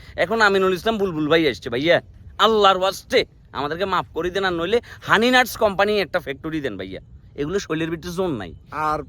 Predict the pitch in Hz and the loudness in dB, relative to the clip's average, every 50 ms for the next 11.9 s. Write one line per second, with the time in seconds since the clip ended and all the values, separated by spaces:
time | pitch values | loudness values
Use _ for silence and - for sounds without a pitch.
0 | - - - 147 147 147 147 131 127 143 147 160 165 165 156 - - - 147 127 | -14 -14 -10 -6 -6 -6 -6 -4 -4 -4 -4 -2 -2 -4 -4 -6 -8 -12 -12 -10
1 | 160 156 175 175 160 151 147 147 151 160 151 170 175 170 170 160 147 139 139 147 | -10 -8 -8 -6 -6 -6 -6 -6 -8 -6 -6 -6 -6 -6 -6 -6 -4 -4 -4 -4
2 | 151 147 147 165 170 156 - 160 143 - 175 151 - - 170 160 - 180 180 180 | -4 -6 -4 -6 -6 -6 -6 -12 -12 -12 -12 -14 -12 -12 -12 -10 -8 -8 -8 -6
3 | 202 160 156 123 - 196 190 170 160 165 185 185 165 135 170 180 185 185 180 175 | -6 -6 -8 -8 -6 -4 -2 -2 -2 -4 -6 -8 -2 2 4 4 6 6 4 2
4 | 156 175 180 170 - - 170 156 175 175 - - 190 180 160 185 180 147 147 127 | 2 2 0 0 0 -2 -8 -8 -8 -8 -6 -6 -6 -4 -4 -4 -4 -4 -4 -6
5 | - 185 165 147 - 151 139 123 127 117 131 131 120 135 185 196 190 190 165 151 | -6 -10 -10 -6 -6 -6 -6 -6 -8 -10 -10 -8 -2 4 6 6 6 6 4 2
6 | 185 185 185 185 190 185 - - 214 226 240 226 196 180 180 185 196 214 226 196 | 4 6 6 6 6 4 4 4 6 6 6 4 2 0 0 0 0 0 0 -2
7 | 175 165 165 247 269 277 277 254 - - 190 143 104 - - - - - - 123 | -2 2 6 6 8 8 6 4 2 -2 -6 -6 -6 -8 -14 -20 -20 -18 -10 -6
8 | 139 147 151 151 143 156 143 - - 160 143 - 160 127 113 143 151 165 185 202 | -6 -4 -4 -6 -6 -8 -10 -8 -10 -10 -8 -8 -10 -4 0 0 0 2 0 -2
9 | 214 - - - - - - - - 165 160 160 175 - 185 190 185 165 151 143 | -4 -6 -10 -20 -20 -20 -20 -20 -12 -10 -10 -10 -10 -10 -10 -8 -8 -8 -8 -8
10 | 139 180 180 151 139 117 - - - - - - - - - - - - 202 233 | -10 -12 -10 -8 -10 -10 -10 -14 -20 -20 -20 -20 -20 -20 -20 -16 -6 0 2 2
11 | 226 220 240 220 233 254 240 247 269 302 294 220 254 247 196 165 127 | 2 0 -6 -6 -6 -4 2 4 4 4 4 2 0 -2 -2 -2 -6